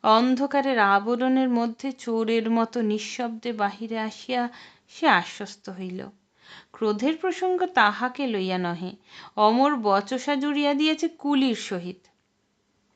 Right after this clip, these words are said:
"এই আধ মাইল মানের ওজন আধ মণ পঁচিশ সের। তোকে দু আনা দিলাম, আবার কত দেব?"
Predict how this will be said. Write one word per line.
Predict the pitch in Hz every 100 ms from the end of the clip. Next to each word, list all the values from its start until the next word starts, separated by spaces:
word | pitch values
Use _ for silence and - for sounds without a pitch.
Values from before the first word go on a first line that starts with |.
| _ _ _ - _ -
"এই | 240 269 277
আধ | 196 208 226
মাইল | 247 208 185 269 330 - - 220
মানের | 208 208 247 285
ওজন | 254 233 247 302
আধ | 220 196 208
মণ | 240 285 320
পঁচিশ | 269 247 247 247 -
সের। | 185 - _ _ _ _ - - -
তোকে | 294 330
দু | 269 220 269
আনা | 285 277 247
দিলাম, | 196 185 175 208 240 -
আবার | 254 285 302
কত | 302 285
দেব?" | 294 277 277